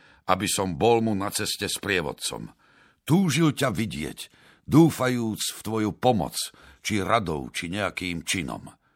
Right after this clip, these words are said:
Mnoho je totiž útrap, čo zažije syn, keď mu otec dlho je vzdialený z domu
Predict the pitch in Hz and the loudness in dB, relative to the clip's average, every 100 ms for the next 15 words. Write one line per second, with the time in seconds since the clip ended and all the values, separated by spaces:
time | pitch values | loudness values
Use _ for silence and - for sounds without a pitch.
0 | _ _ _ _ _ - 85 117 139 139 | _ _ _ _ _ -6 2 6 8 8
1 | 127 117 113 117 101 101 110 87 95 92 | 6 2 -2 -2 0 2 0 -2 -4 -4
2 | - - - - _ - 98 76 104 82 | -6 -20 -20 -20 _ -4 -2 0 0 0
3 | 101 95 - - 113 113 87 98 90 95 | -2 -4 -4 -2 -2 -4 -6 -6 -4 -4
4 | 95 - 87 - - _ - _ _ - | -6 -6 -8 -8 -10 _ -20 _ _ 4
5 | 113 104 98 87 80 78 98 95 90 87 | 6 6 4 0 -4 -2 -2 0 -2 -4
6 | 69 64 95 95 - | -4 -4 -2 -2 -4